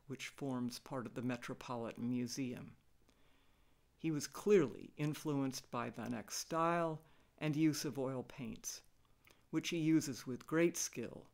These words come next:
to agglomerate, again, an overwhelming number of details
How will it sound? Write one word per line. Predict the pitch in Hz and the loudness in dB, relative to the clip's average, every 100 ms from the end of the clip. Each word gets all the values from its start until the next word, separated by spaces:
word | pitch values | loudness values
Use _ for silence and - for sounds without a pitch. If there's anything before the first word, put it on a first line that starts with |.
| - - - | -20 -18 -4
to | 151 139 131 - | 2 2 2 -2
agglomerate, | 131 143 151 165 143 120 80 90 - | -2 2 4 4 4 0 -4 -8 -10
again, | 120 143 143 113 113 - - _ | -4 -2 0 0 -4 -10 -20 _
an | 139 135 | -6 -2
overwhelming | 156 139 135 175 175 170 151 135 | -2 -2 -4 0 2 4 2 2
number | 117 107 - 143 - - | 0 -4 -10 -12 -12 -12
of | 120 | -6
details | 151 - 135 117 92 113 - | -4 -4 -4 -4 -6 -10 -12